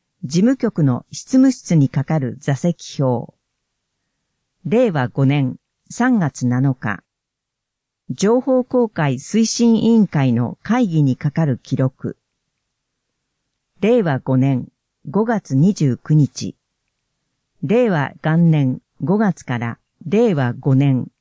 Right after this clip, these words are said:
四月までに付託された請願陳情の審査結果及び審査状況についてわかる資料及び審査された時、または審議未了時の委員長名。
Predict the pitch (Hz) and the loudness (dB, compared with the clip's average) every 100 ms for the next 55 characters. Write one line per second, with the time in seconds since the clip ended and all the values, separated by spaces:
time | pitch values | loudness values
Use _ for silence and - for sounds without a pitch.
0 | _ - - 202 240 247 208 143 120 113 | _ -8 0 0 0 0 0 0 0 -2
1 | 110 - 165 - 156 135 131 120 - _ | -4 -6 -6 -4 -4 -4 -4 -6 -8 _
2 | _ _ _ _ - 185 208 190 175 151 | _ _ _ _ -4 0 0 0 2 0
3 | - _ - 196 208 190 175 165 151 - | -2 _ -2 2 2 2 0 0 -2 -4
4 | _ - 214 247 220 202 196 - - 110 | _ -4 0 0 -2 -4 -2 -4 -6 -10
5 | - _ _ 175 185 131 123 131 _ _ | -12 _ _ 0 0 0 -4 -8 _ _
6 | _ - 214 254 262 240 247 233 - 147 | _ -8 0 0 0 -2 0 -2 0 0
7 | 131 226 - 175 - 120 113 127 135 156 | 2 0 -2 -2 -2 -6 -4 -4 -2 -4
8 | 120 - - - 196 147 101 - _ _ | -4 -10 -12 -4 -2 -2 -4 -12 _ _
9 | _ _ - 185 165 127 117 _ _ _ | _ _ -2 0 0 -4 -10 _ _ _
10 | - - 262 247 220 - 139 143 135 127 | -12 0 2 2 -2 -2 -2 -2 -4 -4
11 | 143 127 151 139 _ _ _ _ - 165 | -4 -4 -4 -4 _ _ _ _ -8 -4
12 | 170 240 208 143 - _ - 233 254 202 | -4 -2 -2 -4 -6 _ -8 0 2 2
13 | 160 151 160 214 202 156 131 120 - _ | 2 2 2 2 0 0 0 0 -6 _
14 | 143 196 233 220 - 202 131 117 107 | 0 2 2 0 -2 -2 0 -4 -6